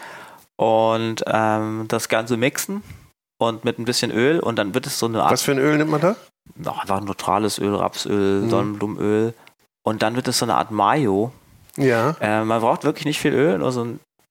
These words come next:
Speaker 1: Esslöffel oder so und wirklich die ganze Mango. Aber man braucht halt einen guten Mixer, weil ansonsten wird's halt faserig. Aber wenn du einen guten Mixer hast, dann gibt es sensationelles Dressing, richtig cremig und du denkst, da ist wahnsinnig viel Fett drin.
Speaker 2: Mhm.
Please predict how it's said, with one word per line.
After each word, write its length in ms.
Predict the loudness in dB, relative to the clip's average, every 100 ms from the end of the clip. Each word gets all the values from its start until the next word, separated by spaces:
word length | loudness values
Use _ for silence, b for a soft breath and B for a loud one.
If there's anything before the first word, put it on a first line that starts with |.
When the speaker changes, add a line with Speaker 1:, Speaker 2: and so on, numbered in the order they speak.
| _
Speaker 1:
Esslöffel 480 | -2 0 0 0 0
oder 160 | 0 0
so 300 | -2 -4 -4
und 120 | -4
wirklich 200 | -4 -4
die 80 | -4
ganze 280 | 0 0 2
Mango. 440 | 2 2 2 0 -2 B B B -4
Aber 100 | -2
man 100 | 2
braucht 240 | 2 4
halt 160 | 0 2
einen 240 | 0 2
guten 260 | -2 -2 -2
Mixer, 360 | -2 2 2
weil 120 | 4
ansonsten 380 | 2 2 -2 -2
wird's 180 | -4 0
halt 140 | -2
faserig. 600 | 0 0 0 0 -2 -2 -2
Aber 240 | 0 2
wenn 140 | 0
du 80 | 0
einen 100 | -4
guten 200 | -6 -4
Mixer 280 | -4 0 2
hast, 420 | 2 0 -10 -18 _ _
dann 120 | -4 -2
gibt 200 | -2 -2
es 200 | -6 -4
sensationelles 840 | -4 2 2 4 0 2 0 0
Dressing, 460 | 0 0 2 -2 -4 _ _ -8
richtig 800 | -4 -4 0 2 2 -2 -14 -10
cremig 640 | -2 2 4 4 2 0 -2
und 80 | 0
du 80 |
denkst, 220 | 2 2 4
da 60 |
ist 160 | 0 2
wahnsinnig 320 | 2 2 -2
viel 120 | -2
Fett 300 | 0 0 0
drin. 280 | 0 0 -2 -8 B
Speaker 2:
Mhm. 280 | 0 2 0